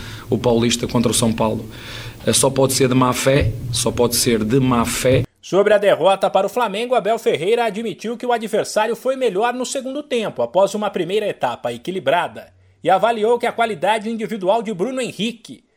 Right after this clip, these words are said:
Speaker 2: que se livrou de três palmeirenses antes de cruzar para Pedro,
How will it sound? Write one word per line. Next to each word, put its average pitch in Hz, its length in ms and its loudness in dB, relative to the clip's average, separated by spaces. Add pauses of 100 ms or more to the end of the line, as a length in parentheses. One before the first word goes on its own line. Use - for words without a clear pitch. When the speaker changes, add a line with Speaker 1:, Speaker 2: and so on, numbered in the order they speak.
(140)
Speaker 2:
que 143 100 -4
se 226 160 -4
livrou 202 340 0
de 220 120 -6
três 302 360 0
palmeirenses 170 840 -2
antes 254 380 -2
de 233 120 -4
cruzar 175 480 -4
para 233 200 -2
Pedro, 180 580 -2